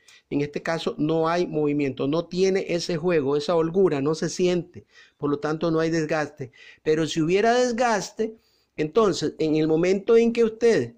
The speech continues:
le mete corriente al, eh, ro-, al estator, que es el que lleva las bobinas, él se magnetiza. Eh, ese imán, en lugar de poner a girar el eje,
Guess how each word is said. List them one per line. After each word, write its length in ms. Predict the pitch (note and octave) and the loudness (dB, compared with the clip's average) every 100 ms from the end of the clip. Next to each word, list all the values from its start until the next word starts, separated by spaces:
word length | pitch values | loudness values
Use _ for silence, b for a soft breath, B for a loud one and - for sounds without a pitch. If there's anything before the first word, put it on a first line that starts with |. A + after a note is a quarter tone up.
| - | -6
le 220 | D3 D3 | 0 2
mete 340 | D#3+ E3+ G3 | 2 0 -2
corriente 800 | F#3+ G#3 G#3+ A3 G#3 E3 - A#2+ _ | 0 0 4 4 2 0 -8 -14 _
al, 460 | - E3 D#3 B2 - _ _ _ _ _ _ _ _ _ _ - | -4 -2 0 -2 -10 _ _ _ _ _ _ _ _ _ _ -4
eh, 600 | C#3+ C#3 C#3 C3+ C#3 C3+ C3 | 0 2 4 2 2 0 -2
ro-, 200 | C#3+ - | -4 -2
al 140 | D3+ | -2
estator, 500 | E3+ E3+ G3+ A3 A3 | -2 -2 -2 2 0
que 80 | - | 0
es 80 | C#3+ | -6
el 100 | D#3 | -4
que 100 | F3+ | 0
lleva 200 | F#3 F#3+ | 2 2
las 160 | G3 F#3 | 0 2
bobinas, 440 | G#3 F#3 F#3+ F#3+ - | 4 4 2 -2 -4
él 160 | D3+ | -4
se 160 | D3+ G3 | -2 -2
magnetiza. 880 | F#3+ F3 D3 C#3 A3+ F#3 - A#2 - _ _ _ _ _ _ _ _ - | -2 -2 -2 -2 -2 -2 -4 -12 -16 _ _ _ _ _ _ _ _ -4
Eh, 460 | D3+ D3+ D3+ D3+ - | 0 2 2 0 -2
ese 540 | D#3+ D#3 G3 G3 G3 - | -4 0 2 2 0 0
imán, 380 | A3 A3+ G#3 - | 0 2 0 0
en 120 | D3+ | 2
lugar 340 | D3+ F#3 F#3 | 2 2 0
de 100 | C3 | -2
poner 340 | B2 C3+ D#3+ G3 | -4 -2 0 0
a 80 | G#3 | 2
girar 340 | A3+ A3+ G3 | 2 2 2
el 140 | G#3+ | 2
eje, 260 | G3 E3+ G3+ | 2 2 0